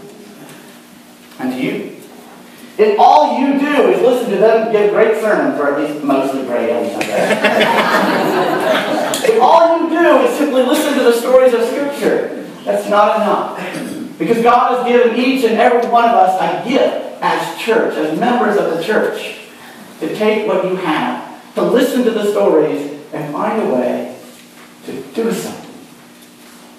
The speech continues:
that changes your life, that feeds your souls, that does nothing less than change this world and make a difference to the people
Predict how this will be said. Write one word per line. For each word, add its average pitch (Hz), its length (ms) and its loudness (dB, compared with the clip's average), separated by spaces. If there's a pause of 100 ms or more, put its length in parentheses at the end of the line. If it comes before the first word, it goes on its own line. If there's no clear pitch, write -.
that - 180 -8
changes 175 420 -2
your 151 200 -2
life, - 880 -8
that 139 260 -6
feeds 196 380 -6
your 143 160 -6
souls, - 460 -6 (1120)
that 95 120 -12
does - 280 -4
nothing 156 420 -4
less - 340 -6
than 113 180 -8
change 147 420 -2
this 139 200 -4 (100)
world 110 580 -6 (500)
and 117 160 -6
make 147 140 0
a - 160 -4
difference - 420 -4
to - 60 -10
the - 160 -10
people 147 720 -4